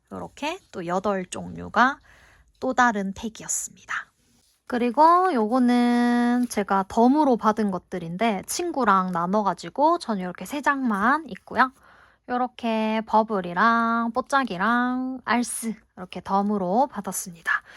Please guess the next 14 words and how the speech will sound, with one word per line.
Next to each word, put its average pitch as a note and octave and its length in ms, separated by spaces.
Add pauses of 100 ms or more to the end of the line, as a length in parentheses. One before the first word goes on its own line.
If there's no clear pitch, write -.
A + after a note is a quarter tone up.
(160)
여기 A3+ 260
덤이 B3+ 360
되게 A3 240
많더라고요. F#3 880 (460)
그리고 C4 260
요거는 D4+ 480
뽑기 - 340
했는데 G3 640
오 A3+ 160
등 B3 300
걸려가지고 G#3+ 880
제가 F3 340
골라온 A#3 560
스티커입니다. - 760